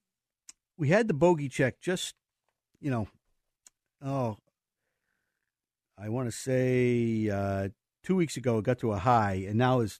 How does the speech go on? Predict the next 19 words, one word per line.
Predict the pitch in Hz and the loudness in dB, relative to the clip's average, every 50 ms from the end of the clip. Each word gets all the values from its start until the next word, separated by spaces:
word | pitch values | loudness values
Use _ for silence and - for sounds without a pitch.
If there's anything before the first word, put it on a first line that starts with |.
| _ _ - | _ _ -20
has | 123 104 101 107 101 | -16 -14 -14 -14 -14
turned | - - 139 135 123 113 | -6 -2 0 2 2 2
down. | 104 123 123 117 107 95 92 | 2 0 0 0 0 -2 -4
So | - 127 123 | -4 -6 -4
it'll | 117 | -2
be | 139 151 | 0 2
interesting | 160 156 143 127 - - 127 120 | 2 4 2 2 0 0 -2 -2
to | 110 104 | -2 -2
see. | - - 135 120 101 87 - _ _ _ _ _ - | -2 0 0 0 0 -2 -6 _ _ _ _ _ -6
We'll | 131 | -4
see | - - 170 156 | 2 6 8 8
if | 151 131 - | 8 6 4
it, | 123 104 - - | 2 -2 0 -2
uh, | 120 107 104 101 - - _ _ _ _ _ _ _ _ _ _ _ _ _ _ _ _ _ - | -2 0 0 -2 -4 -8 _ _ _ _ _ _ _ _ _ _ _ _ _ _ _ _ _ -2
if | 135 - | 0 0
the | - 135 | 2 4
long-term | 120 131 139 139 127 - 139 131 120 104 | 4 6 6 6 6 4 4 4 4 4
thing | - 131 120 110 | 4 4 4 4
t-, | - - | 2 0